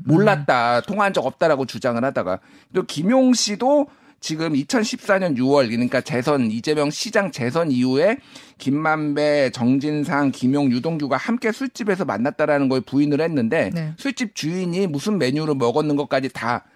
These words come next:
Speaker 1: 어, 증언을 해가지고 이것도 지금 거짓말이 좀 뒤집히고 있다.
Speaker 2: 저는 이,
Speaker 1: 예.
Speaker 2: 이게 오래된 일인데, 이천십사 년 뭐 이, 이때니까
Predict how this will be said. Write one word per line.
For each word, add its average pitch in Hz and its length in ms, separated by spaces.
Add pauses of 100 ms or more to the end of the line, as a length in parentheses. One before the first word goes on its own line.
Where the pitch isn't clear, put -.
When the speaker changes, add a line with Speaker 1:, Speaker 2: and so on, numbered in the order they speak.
(160)
Speaker 1:
어, 110 160
증언을 135 480
해가지고 147 380
이것도 131 320
지금 120 180
거짓말이 120 500
좀 113 140
뒤집히고 113 540
있다. 101 420
Speaker 2:
저는 240 300
이, 226 260
Speaker 1:
예. 202 200
Speaker 2:
이게 262 100
오래된 311 640
일인데, 185 440
이천십사 175 640
년 185 1040 (100)
뭐 156 180
이, 147 160
이때니까 143 1040